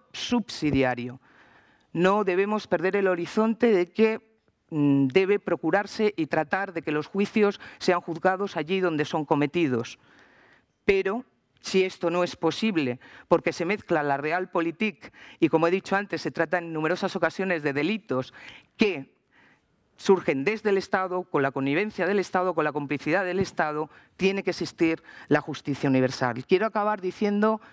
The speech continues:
que parte de una idea, mm, básica, y es que la inseguridad de las sociedades solo disminuye en la medida en la que aumenta la vigencia de los derechos humanos.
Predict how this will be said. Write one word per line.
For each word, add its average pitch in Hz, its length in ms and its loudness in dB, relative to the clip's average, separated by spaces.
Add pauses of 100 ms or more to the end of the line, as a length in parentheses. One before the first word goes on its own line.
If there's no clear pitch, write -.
(240)
que 151 100 2
parte 196 260 0
de 214 40 -2
una 202 100 0
idea, 196 420 2 (360)
mm, 139 600 0
básica, 160 460 -2
y 165 100 0
es 190 120 -6
que 220 140 0
la 175 100 0
inseguridad 160 640 -2 (520)
de 156 200 2
las 170 160 0
sociedades 214 840 0 (320)
solo 226 300 0
disminuye 202 800 2
en 175 100 0
la 170 100 2
medida 208 420 2
en 180 140 -2
la 165 100 4
que 170 100 -6
aumenta 196 420 0
la 180 80 2
vigencia 170 460 0
de 165 80 2
los 151 180 0
derechos 143 460 -4
humanos. 131 500 0